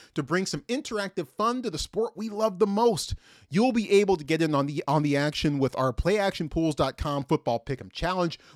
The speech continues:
which is open to everyone. Here's how it works. Sign up for our contest, Believe Football Pick'em, at play action pools dot com, and then get your picks in each week.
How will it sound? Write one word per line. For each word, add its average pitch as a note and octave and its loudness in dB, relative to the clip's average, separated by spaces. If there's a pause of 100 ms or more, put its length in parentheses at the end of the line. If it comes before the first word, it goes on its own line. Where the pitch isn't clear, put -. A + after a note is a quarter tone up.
which C#3+ 0
is D3+ 4
open C#3+ 6
to C#3+ -2
everyone. G2 -4
Here's D3 0
how D3+ 0
it - -6
works. A2 -8 (280)
Sign E3+ -4
up A#3 -6
for C4+ 0
our A#3+ -2
contest, C#3 -2
Believe B2 -4
Football F#3+ 2
Pick'em, B2 -4 (240)
at G2+ -8
play E3 0
action E3+ 0
pools E3+ 0
dot - 0
com, A#2 -4 (220)
and G#2+ -8
then D#3+ 0
get F#3+ 0
your G3 2
picks G#3 0
in F3 2
each E3 -4
week. C#3 2